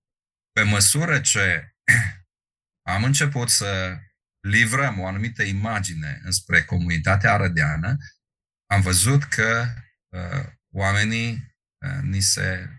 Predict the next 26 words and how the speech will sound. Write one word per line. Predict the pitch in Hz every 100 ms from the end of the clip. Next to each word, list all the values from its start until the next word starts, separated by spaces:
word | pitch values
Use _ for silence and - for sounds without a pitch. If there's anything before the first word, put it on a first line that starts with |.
| _
că | -
tot | 98 135
mai | 139
mulți | 110 104 104
oameni | 101 95 95 92 - -
ni | 98 92
se | - 90 85 -
alătură. | 78 92 90 - 80 71 - _ _ _ _ _ _ _ _ 78
Uh, | 71 - - _ _ -
eu | 117 120
cred | 190 208
că | 185 156 139 - - -
e | 110
important, | 131 143 143 - 101 92 101
pe | 107
de-o | 101
parte, | 95 85 80 98 98
să, | 113 - - 92 90 87 92
din | 82 98 98
perspectiva | 92 - 92 - 98
noastră | 90 98 - 107
creștină, | - 104 - 85 80 85 107 143 - _ _ _ -
să | -
fim | 98 - 113
deschiși | 117 123 - 113 110 98 -
la, | 90 85 87 85